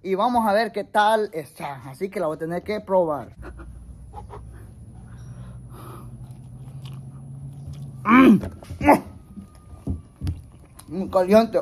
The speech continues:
Uy. Mm, qué rico está. Mm. Ven por acá. Le quiero dar la prueba. Usted va a ser mi chef.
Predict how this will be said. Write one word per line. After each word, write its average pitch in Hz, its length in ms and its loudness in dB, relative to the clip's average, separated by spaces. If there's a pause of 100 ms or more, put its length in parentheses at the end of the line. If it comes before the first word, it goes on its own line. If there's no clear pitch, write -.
(100)
Uy. 170 540 6 (320)
Mm, 190 380 6
qué 156 260 -2
rico 190 300 0
está. 214 400 8 (440)
Mm. 226 240 4 (600)
Ven 233 140 4
por 262 100 4
acá. 294 200 4 (1500)
Le 156 120 -4
quiero 196 180 6
dar 208 100 10
la 220 120 6
prueba. 208 300 6
Usted 160 200 -2
va 220 80 6
a 208 40 4
ser 202 100 4
mi 190 140 0
chef. 175 260 0